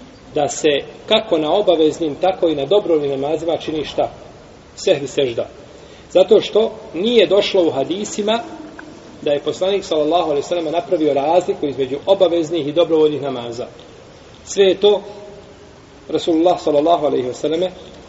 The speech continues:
poistovjetio, a gdje nema razlike, osnova je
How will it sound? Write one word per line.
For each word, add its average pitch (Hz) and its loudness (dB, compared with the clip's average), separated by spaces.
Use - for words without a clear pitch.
poistovjetio, 165 4
a 156 0
gdje 147 2
nema 196 4
razlike, 156 2
osnova 147 -2
je 143 -2